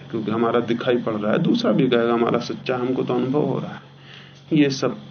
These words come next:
कल्पनाओं के प्रक्षेपण है, इमेजिनेशन है, ये कोई सत्य के अनुभव नहीं है। और मनुष्य की कल्पना अद्भुत है, कल्पना से कुछ भी अनुभव किया जा सकता है, वो सत्य नहीं होगा।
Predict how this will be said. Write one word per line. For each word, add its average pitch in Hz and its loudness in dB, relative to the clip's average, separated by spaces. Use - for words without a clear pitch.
कल्पनाओं 107 4
के 107 2
प्रक्षेपण - -2
है, 92 -2
इमेजिनेशन 113 2
है, - -6
ये 127 4
कोई 135 2
सत्य 135 -4
के 135 -2
अनुभव 139 0
नहीं 135 0
है। - -8
और 110 -2
मनुष्य 139 2
की 117 -6
कल्पना 110 -4
अद्भुत 107 -14
है, - -18
कल्पना 208 6
से 202 4
कुछ 180 0
भी 208 6
अनुभव 151 4
किया 120 0
जा 110 0
सकता 107 -6
है, 113 -6
वो 107 -4
सत्य 107 -6
नहीं 107 4
होगा। 92 -6